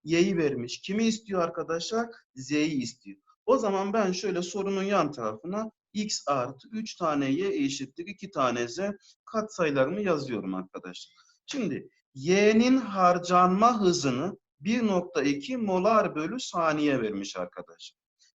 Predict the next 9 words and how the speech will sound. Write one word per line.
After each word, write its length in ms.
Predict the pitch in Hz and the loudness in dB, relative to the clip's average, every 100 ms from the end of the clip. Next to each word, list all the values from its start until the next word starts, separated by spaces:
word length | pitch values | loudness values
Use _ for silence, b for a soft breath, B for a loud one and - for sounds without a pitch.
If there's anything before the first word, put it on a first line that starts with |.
| - | -2
Ve 340 | 226 226 226 - _ | 2 2 0 -10 _
z'nin 680 | 123 160 190 202 240 247 - _ _ | -4 0 2 2 0 -2 -8 _ _
oluşma 560 | 160 170 180 - 208 202 | -2 0 -2 0 2 2
hızını 400 | 185 - 180 175 | 2 -2 0 2
istiyor 360 | 139 - 110 | 0 -2 -6
arkadaşlar. 540 | 101 - 92 92 - _ _ b - | -6 -8 -14 -14 -16 _ _ b -6
Katsayım 540 | 190 196 226 220 226 | -4 -2 0 2 2
kaç? 280 | 233 240 - | -2 -6 -8
Üçe 500 | 202 190 240 247 254 | -8 -6 -4 -4 -6